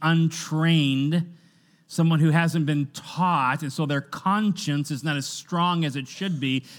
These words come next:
because th-, they're just unlearned yet. Okay, so, "For as the one who is weak in the faith, welcome him," but watch,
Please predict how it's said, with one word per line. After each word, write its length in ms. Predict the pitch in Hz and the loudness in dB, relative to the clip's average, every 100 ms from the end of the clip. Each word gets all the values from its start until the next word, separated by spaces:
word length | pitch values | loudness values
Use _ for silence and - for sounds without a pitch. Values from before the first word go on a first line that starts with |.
| - | -6
because 400 | 147 175 160 135 | 0 2 2 -2
th-, 260 | 147 156 | -8 -4
they're 140 | 151 151 | -2 -2
just 160 | 139 | -2
unlearned 640 | 147 151 147 156 165 165 139 | -2 0 2 2 2 2 0
yet. 300 | 127 131 - | 0 -2 -4
Okay, 240 | 139 139 | -6 -4
so, 240 | 147 151 131 - | -4 -4 -6 -8
"For 80 | - | -2
as 140 | 180 | 0
the 100 | 175 | 2
one 200 | 170 175 | 2 2
who 120 | 160 156 | 4 2
is 160 | 139 | 2
weak 380 | 147 143 208 185 | -2 0 0 0
in 80 | 170 | -2
the 80 | 143 | -2
faith, 360 | - 139 139 | -2 -4 -2
welcome 460 | 139 160 214 - 143 | -2 -2 -2 -4 -4
him," 240 | 131 139 | -2 -2
but 80 | 131 | -4
watch, 320 | 147 139 - | -2 -4 -6